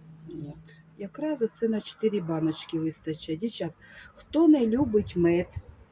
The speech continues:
або алергія там, чи ще щось, то можна просто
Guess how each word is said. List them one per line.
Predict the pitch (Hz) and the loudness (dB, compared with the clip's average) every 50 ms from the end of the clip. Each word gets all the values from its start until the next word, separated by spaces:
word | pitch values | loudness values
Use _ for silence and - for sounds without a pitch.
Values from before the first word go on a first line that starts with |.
| - - - - - - - - | -2 0 0 0 0 -4 -4 -2
або | - 175 180 208 269 294 277 - - 185 165 180 | -2 0 2 2 2 2 0 -2 -6 -10 -8 -6
алергія | 170 160 165 165 156 156 160 202 269 302 277 226 | -4 -4 -2 -2 -4 -4 -4 0 0 2 2 2
там, | 220 - 190 175 175 | -2 -2 -4 -4 -4
чи | 165 - 170 | -4 -6 -8
ще | 160 - - 269 285 269 | -10 -10 -8 -8 -8 -8
щось, | - - 226 - | -6 -8 -8 -8
то | - - 277 | -4 -2 0
можна | 294 381 415 370 - - 311 | 0 0 -2 -4 -4 -2 -2
просто | 294 - 320 330 320 - - - 277 269 | -2 0 0 0 0 -2 -2 -4 -4 -4